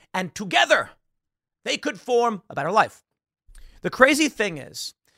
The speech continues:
never, never in human history have people lived alone.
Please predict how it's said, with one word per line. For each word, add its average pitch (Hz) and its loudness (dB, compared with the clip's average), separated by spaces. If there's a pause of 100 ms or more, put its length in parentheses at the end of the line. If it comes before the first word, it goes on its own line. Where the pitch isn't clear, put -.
(320)
never, 190 2
never 180 2
in 180 -4
human 208 0
history 175 0
have 180 -4
people 208 -2
lived 190 0
alone. 233 0